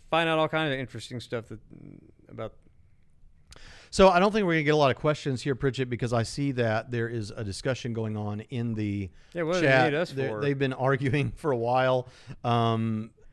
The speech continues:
Speaker 1: Well, let me
Speaker 2: uh,
Speaker 1: just,
Speaker 2: about
Speaker 1: okay.
Speaker 2: transgender stuff, I think, or
Speaker 1: Well, uh,
Speaker 2: something.
Speaker 1: yeah, on our way out, let me just, uh,
Speaker 2: Break it
Speaker 1: I
Speaker 2: down, Pritchett.
Speaker 1: Yeah.
Speaker 2: Break it down. Into the Full House episode.
Speaker 1: Okay, yes.
Speaker 2: You're Bob, Bob
Speaker 1: Okay,
Speaker 2: Saget.
Speaker 1: in our experience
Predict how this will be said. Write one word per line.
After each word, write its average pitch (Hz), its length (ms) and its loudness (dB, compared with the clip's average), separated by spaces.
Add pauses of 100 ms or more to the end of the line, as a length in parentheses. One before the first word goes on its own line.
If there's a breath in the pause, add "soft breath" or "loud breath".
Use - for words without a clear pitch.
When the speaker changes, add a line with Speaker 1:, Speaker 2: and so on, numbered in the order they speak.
(180 soft breath)
Speaker 1:
Well, 208 80 6
let 285 100 8
me 320 120 4
Speaker 2:
uh, 226 60 -2
Speaker 1:
just, 156 200 0
Speaker 2:
about 131 240 8
Speaker 1:
okay. 175 140 2
Speaker 2:
transgender 127 600 -4
stuff, 131 240 -8
I 131 80 -8
think, 135 240 -14
or 196 60 -4
Speaker 1:
Well, 214 160 0
uh, 180 40 -8
Speaker 2:
something. 220 280 -6
Speaker 1:
yeah, 143 280 2
on 175 240 -2
our 185 120 2
way 156 260 2
out, 117 140 0
let 139 80 -4
me 156 100 -2
just, - 260 -8
uh, - 40 -18 (960 soft breath)
Speaker 2:
Break 196 160 8
it - 20 6
Speaker 1:
I - 40 4
Speaker 2:
down, 113 200 4
Pritchett. 101 280 -2
Speaker 1:
Yeah. 151 140 4
Speaker 2:
Break 107 120 2
it 117 40 0
down. 104 100 -4
Into 151 200 4
the 127 60 2
Full 120 220 -2
House 104 240 -6
episode. 95 480 -10
Speaker 1:
Okay, 113 400 -4
yes. 117 220 -6
Speaker 2:
You're 123 140 -2
Bob, 117 420 -2
Bob - 200 -2
Speaker 1:
Okay, 123 140 2
Speaker 2:
Saget. 95 360 -8
Speaker 1:
in 156 160 2
our 170 280 4
experience 139 1040 -2